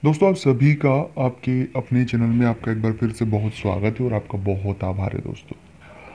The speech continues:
आज इस वीडियो में हम बात करने वाले हैं कि जब भी आप अकेले पड़ जाओ और जब दुखी हो जाओ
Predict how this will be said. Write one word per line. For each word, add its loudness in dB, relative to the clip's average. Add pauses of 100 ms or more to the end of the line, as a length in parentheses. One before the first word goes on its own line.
(340)
आज 2
इस -2
वीडियो 4
में 4
हम 2
बात 2
करने 0
वाले 0
हैं 0
कि -4
जब 0
भी 2
आप 2
अकेले 2
पड़ 0
जाओ -2 (500)
और 2
जब 2
दुखी 6
हो 6
जाओ 0